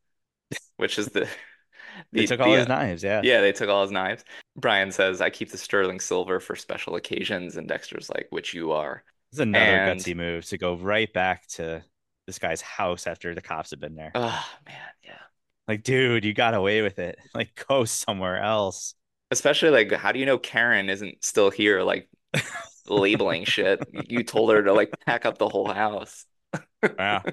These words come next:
Speaker 2: Yeah.
Speaker 1: Um,
Speaker 2: I don't think the world would be mad if we got rid of, wi-, rid of one more Karen.
Speaker 1: Yeah, I agree. That would be funny, though, if she walked in while he, like, Rudy was on the table.
Speaker 2: Yeah,
Speaker 1: You know?
Speaker 2: yeah.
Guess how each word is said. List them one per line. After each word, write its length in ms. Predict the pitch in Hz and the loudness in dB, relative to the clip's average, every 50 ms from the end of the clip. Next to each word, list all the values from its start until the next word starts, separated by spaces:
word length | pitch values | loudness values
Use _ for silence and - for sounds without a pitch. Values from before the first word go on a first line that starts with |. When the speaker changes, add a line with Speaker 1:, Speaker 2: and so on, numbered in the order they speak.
| - _ _ _ _ _ - | -10 _ _ _ _ _ -6
Speaker 2:
Yeah. 160 | 90 90 87 - - - - - - - - - - - - | -4 -4 -4 -4 -8 -12 -14 -18 -20 -20 -20 -20 -10 -2 0
Speaker 1:
Um, 640 | 120 120 113 107 101 95 95 92 92 95 95 101 - | 2 4 4 4 4 4 2 2 0 -4 -10 -8 -4
Speaker 2:
I 80 | - 107 | -2 0
don't 100 | 120 127 | 0 2
think 160 | 117 131 107 | 0 0 2
the 80 | 117 110 | 2 2
world 220 | 107 107 104 104 | 4 4 2 2
would 140 | 104 98 92 | 0 -2 0
be 120 | 92 95 | -2 -2
mad 420 | 92 92 92 92 92 87 90 87 87 _ _ - - | 0 0 0 0 -2 -2 -4 -8 -8 _ _ -16 -14
if 200 | 90 90 - - 85 87 | -14 -14 -14 -16 -16 -10
we 140 | 87 92 92 | -6 -2 -2
got 160 | 92 90 87 | -2 0 0
rid 140 | 92 90 87 | 0 -2 -2
of, 80 | 85 85 - | -2 -6 -12
wi-, 280 | 90 90 95 92 87 - - | -8 -4 -4 -4 -4 -4 -6
rid 180 | 90 95 90 | -4 -4 -2
of 100 | 90 85 | -4 -4
one 280 | 87 90 85 80 85 87 | -4 -6 -8 -8 -8 -10
more 140 | 87 85 82 | -10 -10 -10
Karen. 360 | - - 85 82 80 82 - _ _ _ _ _ _ _ - - | -8 -8 -8 -10 -10 -14 -20 _ _ _ _ _ _ _ -4 2
Speaker 1:
Yeah, 420 | 113 107 104 95 82 73 71 - - _ _ _ _ - - | 4 6 6 6 6 4 0 -2 -8 _ _ _ _ -8 -2
I 60 | - | 0
agree. 480 | 101 92 85 - - - 71 69 - 131 - | 0 0 0 -2 0 -2 -2 -2 -2 -2 2
That 160 | - 147 170 | 4 4 6
would 160 | 190 185 156 | 6 4 4
be 100 | 139 117 | 4 0
funny, 300 | 107 - 110 113 110 101 | 2 2 0 0 2 2
though, 220 | 95 95 85 82 87 | 4 4 4 4 4
if 80 | 90 | 2
she 160 | - - 107 101 | -2 -4 -4 -2
walked 340 | 92 87 90 87 - - - | 0 2 2 2 0 -2 -4
in 300 | 87 87 90 92 95 98 _ _ | -4 -4 -4 -6 -10 -16 _ _
while 240 | - - 87 - - | -4 -2 -2 -2 -2
he, 220 | 82 - 69 71 - - - | -2 -4 -8 -8 -8 -6 0
like, 200 | - 104 - - | 0 0 0 0
Rudy 220 | 98 90 80 82 | -2 -4 -2 -2
was 120 | 85 87 - | -2 -2 -2
on 100 | 98 87 | -4 -4
the 80 | 92 | -4
table. 460 | 87 - - - 90 90 95 101 - _ _ _ _ _ _ _ _ _ _ _ _ _ _ _ _ - | -6 -4 -4 0 0 0 0 -2 -6 _ _ _ _ _ _ _ _ _ _ _ _ _ _ _ _ -4
Speaker 2:
Yeah, 180 | 104 90 85 | -2 0 0
Speaker 1:
You 60 | 98 | 2
know? 200 | 95 92 92 - | 2 2 2 0
Speaker 2:
yeah. 160 | 101 95 95 | -2 -4 -6